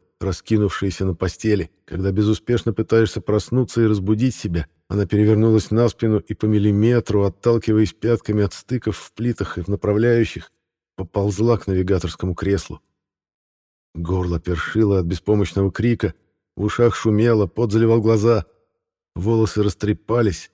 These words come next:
теперь приходилось ползти по ним, вырывая с корнем. Лопатка напоролась на штырь крепления стойки, дендрогалевый комбинезон хрустнул, разрываясь. Руку от плеча до запястья опалило болью.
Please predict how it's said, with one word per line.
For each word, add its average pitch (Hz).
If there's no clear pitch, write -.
теперь 98
приходилось 98
ползти -
по 98
ним, 104
вырывая 101
с -
корнем. 110
Лопатка 92
напоролась 101
на 98
штырь 107
крепления 101
стойки, 104
дендрогалевый 101
комбинезон 101
хрустнул, 107
разрываясь. 101
Руку 107
от 101
плеча 104
до 98
запястья 101
опалило 101
болью. 95